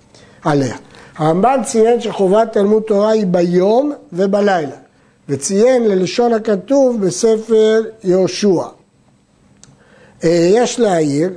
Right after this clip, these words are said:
שיש מחלוקת האם הפסוק הזה הוא חובה, מצווה או ברכה, והשאלה אם הרמב"ם פסק שזה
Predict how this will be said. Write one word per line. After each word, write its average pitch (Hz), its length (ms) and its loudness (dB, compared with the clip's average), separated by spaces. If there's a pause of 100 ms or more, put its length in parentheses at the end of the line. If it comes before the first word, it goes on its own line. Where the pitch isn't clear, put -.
שיש 160 1300 0
מחלוקת 202 760 0 (260)
האם 196 280 2
הפסוק 202 540 -2
הזה 175 360 0
הוא 165 140 0
חובה, 185 640 0
מצווה 170 760 -2 (120)
או 175 100 -2
ברכה, 151 640 -2 (640)
והשאלה 170 1080 2
אם 214 160 0
הרמב"ם 208 460 0
פסק 220 480 -2 (300)
שזה 165 640 0